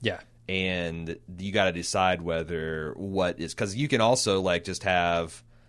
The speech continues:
Speaker 2: I don't know, "Well, it turns out you had to read the prophecy backwards. It's an
Speaker 1: Uh-huh.
Speaker 2: anagram."
Speaker 1: Right.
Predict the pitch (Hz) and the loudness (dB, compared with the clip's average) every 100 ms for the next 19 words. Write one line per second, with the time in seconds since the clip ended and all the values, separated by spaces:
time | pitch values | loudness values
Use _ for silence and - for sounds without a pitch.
0 | - - 92 110 95 80 82 87 - 104 | -20 -6 0 2 2 0 -2 -2 0 2
1 | 95 - 151 135 151 135 117 117 104 101 | 2 0 -2 6 8 8 6 4 4 2
2 | 123 120 - 123 127 131 143 127 123 117 | 0 0 4 6 6 4 -2 4 4 4
3 | 90 80 76 104 120 143 156 151 107 95 | 0 -4 -2 -2 2 6 8 6 6 4
4 | 82 76 73 113 107 107 | 2 -2 -2 4 4 4